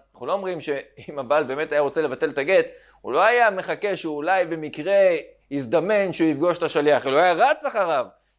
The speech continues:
ומזה שאתה רואה שהוא לא רץ אחריו, אלא בדיוק הזדמן, הזדמן שהם נפגשו, והוא אומר לו בדרך אגב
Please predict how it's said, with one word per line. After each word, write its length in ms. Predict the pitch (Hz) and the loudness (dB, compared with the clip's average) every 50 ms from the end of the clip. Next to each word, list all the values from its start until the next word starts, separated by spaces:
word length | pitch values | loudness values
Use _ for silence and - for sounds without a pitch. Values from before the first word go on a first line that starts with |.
| _ 110 | _ -20
ומזה 240 | 123 131 165 214 | -16 -12 -12 -12
שאתה 140 | 208 - 214 | -8 -6 -6
רואה 180 | 190 196 214 202 | -4 -4 -6 -8
שהוא 160 | 208 180 175 | -8 -6 -2
לא 180 | 208 262 285 294 | 0 0 2 2
רץ 160 | 247 - 202 | 0 0 -2
אחריו, 360 | 180 170 165 156 156 143 139 | -4 -2 0 0 0 0 0
אלא 120 | 151 156 | -2 -4
בדיוק 360 | 147 143 175 196 294 311 285 262 | -4 -6 -8 -10 -10 -10 -6 -6
הזדמן, 400 | 214 165 151 190 202 226 247 226 - _ - 160 | -4 -2 -2 -2 -2 -2 -6 -8 -10 _ -10 -8
הזדמן 380 | 165 151 185 190 214 247 247 | -6 -2 -2 0 0 0 -2
שהם 140 | 240 226 202 | -2 -4 -4
נפגשו, 520 | 190 165 147 156 185 180 - 269 277 277 226 | -4 -4 0 0 0 0 2 2 2 2 4
והוא 180 | 202 190 185 | 2 2 2
אומר 200 | 175 185 226 269 | 2 2 2 2
לו 140 | 254 240 202 | 4 4 2
בדרך 260 | 190 190 214 226 - | 2 0 0 2 2
אגב 280 | 262 262 302 320 320 285 | 2 2 2 2 2 0